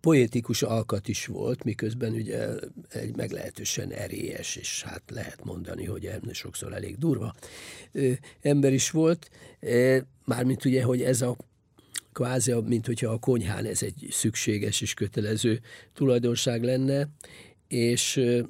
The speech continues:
és ráadásul ugye ő úgy lett szakács, hogy, ö, hogy a nagybátyjának az éttermébe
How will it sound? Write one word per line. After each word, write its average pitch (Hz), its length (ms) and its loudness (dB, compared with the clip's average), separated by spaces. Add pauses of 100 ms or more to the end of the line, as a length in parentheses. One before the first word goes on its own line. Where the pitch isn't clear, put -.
(1040)
és - 120 -2
ráadásul 147 520 6
ugye 135 240 6
ő 123 100 6
úgy 147 480 0
lett 113 320 2
szakács, 113 840 -2 (580)
hogy, 113 600 0
ö, 113 360 2 (1900)
hogy 113 180 2
a 113 60 4
nagybátyjának 120 840 0
az 107 160 -2
éttermébe 87 1120 -6